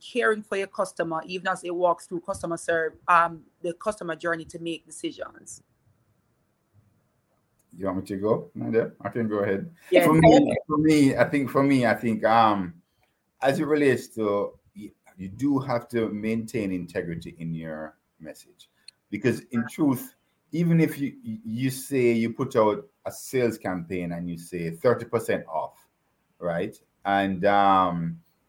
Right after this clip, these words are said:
Speaker 2: in fine print, and this is something that person does, in fine print, you say for two weeks only and only for items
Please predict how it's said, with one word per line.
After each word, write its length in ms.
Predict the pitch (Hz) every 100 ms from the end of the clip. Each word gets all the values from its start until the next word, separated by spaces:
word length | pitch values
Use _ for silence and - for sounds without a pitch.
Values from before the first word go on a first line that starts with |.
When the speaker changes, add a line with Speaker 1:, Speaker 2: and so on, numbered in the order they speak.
| -
Speaker 2:
in 140 | 104
fine 500 | 101 - 131 120 113
print, 300 | - 98 82
and 120 | 87 95
this 120 | 98
is 80 | 113
something 340 | 107 101 98
that 240 | 85 -
person 320 | 98 90 87 85
does, 220 | 87 82
in 120 | 85
fine 320 | - 113 110
print, 220 | 107 87
you 80 | 90
say 440 | 87 101 92 85 - _ _ _
for 120 | 107
two 180 | - 135
weeks 240 | 127 107 113
only 460 | 110 101 98 98 - -
and 180 | 95 98
only 240 | 120 120 110
for 200 | 117 -
items 600 | 107 101 101 95 87